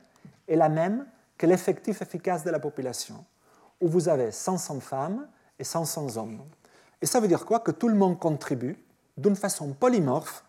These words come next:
aux générations suivantes. Mais si vous avez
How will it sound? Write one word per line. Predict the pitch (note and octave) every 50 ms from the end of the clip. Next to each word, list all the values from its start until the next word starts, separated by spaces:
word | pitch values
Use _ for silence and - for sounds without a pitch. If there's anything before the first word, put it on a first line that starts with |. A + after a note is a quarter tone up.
| _ _ _ _ _ _ _ _ _ -
aux | D#3
générations | C#3+ - E3 D#3 C#3+ D3 D3 - D#3 C3+
suivantes. | - - B2+ A2 A2+ - - C3+ - _ _ _ _ _ _ _ _ _ _ _ _ _ _ _ _ -
Mais | F#3 G3+
si | F#3+ - - D4+
vous | C#4+ C#4 - A3
avez | E3+ C3 B2 A#2+ A#2 -